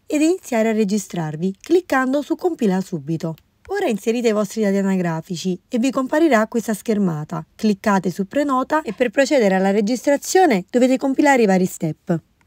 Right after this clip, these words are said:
Iniziamo dalla sezione anamnesi, formata da tre step, in cui verranno fatte una serie di domande sulla vostra storia clinica e sulle vostre abitudini alimentari.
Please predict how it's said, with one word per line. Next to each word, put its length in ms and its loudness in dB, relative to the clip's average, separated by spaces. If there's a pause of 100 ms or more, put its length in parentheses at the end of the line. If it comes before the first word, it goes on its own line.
(480)
Iniziamo 500 -2
dalla 200 -2
sezione 380 -4
anamnesi, 720 -2
formata 540 0
da 160 0
tre 180 -2
step, 600 -6 (100)
in 160 -6
cui 180 2
verranno 380 2
fatte 500 0
una 180 2
serie 240 4
di 120 2
domande 560 4
sulla 240 0
vostra 340 -2
storia 300 2
clinica 520 0
e 60 -6
sulle 240 6
vostre 300 0
abitudini 440 2
alimentari. 760 2